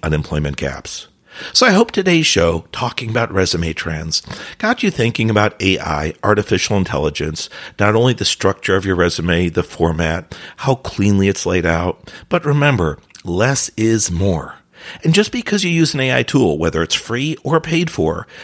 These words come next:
doesn't mean your resume is going to be done right. It might help get you,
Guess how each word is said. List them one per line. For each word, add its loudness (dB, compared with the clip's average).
doesn't 0
mean 4
your 0
resume 0
is -4
going 0
to -2
be -2
done -2
right. -4
It 0
might 4
help -4
get 0
you, 0